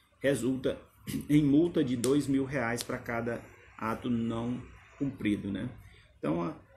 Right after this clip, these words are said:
a, os bancos, a gente observa que eles estão cumprindo essa determinação e que as pessoas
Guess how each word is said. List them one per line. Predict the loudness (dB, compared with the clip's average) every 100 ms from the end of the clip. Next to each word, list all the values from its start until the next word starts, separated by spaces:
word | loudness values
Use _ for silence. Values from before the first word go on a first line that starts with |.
| _ _ _ -6
a, |
os | -2 0 0
bancos, | 0 0 -2 -2
a | -2
gente | -2 -2
observa | -2 0 0 0
que | 0
eles | -2 -2
estão | -4 -4
cumprindo | -4 -6 -6 -2 0 0 -4 -6 -6
essa | -4
determinação | -2 -2 -2 -2 -2 -2 -2 -2 -4 -12 -16 -16 -18 -18 -20 -20 -20 -20 -20 -4
e | -2
que | 0 0
as | 0 0
pessoas | -4 -2 -2 0 -2